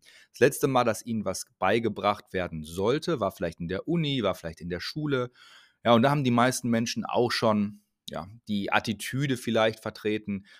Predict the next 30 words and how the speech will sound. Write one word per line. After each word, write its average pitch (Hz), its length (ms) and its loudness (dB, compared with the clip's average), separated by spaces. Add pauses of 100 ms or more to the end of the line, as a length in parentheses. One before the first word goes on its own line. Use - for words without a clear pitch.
"Wozu 104 320 -4
brauche 101 320 6
ich 98 80 -8
das 92 180 -4
denn 87 140 -6
später? 82 420 -10
Wozu 120 260 -4
brauche 107 280 4
ich - 100 -6
denn 98 420 0
Stochastik? 82 640 -8
Wozu 104 280 -4
brauche 98 260 2
ich 101 80 -6
denn 95 260 0
Algebra? 85 640 -2 (340)
Ähm, 92 380 0
im 107 120 -4
täglichen 120 320 -2
Leben 104 220 4
braucht 82 200 0
man 80 140 -6
das 73 160 -12
gar 76 160 -14
nicht." - 240 -20
Das - 140 -8
heißt, 135 240 2
dieser 160 240 -2
Schlag 101 380 -2
Mensch, 113 520 -6